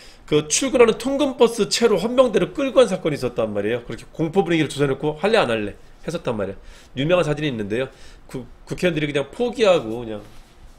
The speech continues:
"알았습니다." 이런 식으로 그냥 거수 투표하는 그 장면이 사진으로 남아 있습니다.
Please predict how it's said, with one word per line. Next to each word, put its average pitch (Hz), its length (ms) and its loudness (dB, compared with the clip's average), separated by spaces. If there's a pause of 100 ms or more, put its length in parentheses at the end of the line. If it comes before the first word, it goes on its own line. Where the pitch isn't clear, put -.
(480)
"알았습니다." 127 720 -4 (120)
이런 139 280 0
식으로 156 320 -4
그냥 120 320 -4
거수 143 360 2
투표하는 120 720 -2
그 110 260 -2
장면이 110 400 -4
사진으로 156 280 -6
남아 113 240 -2
있습니다. 104 400 -10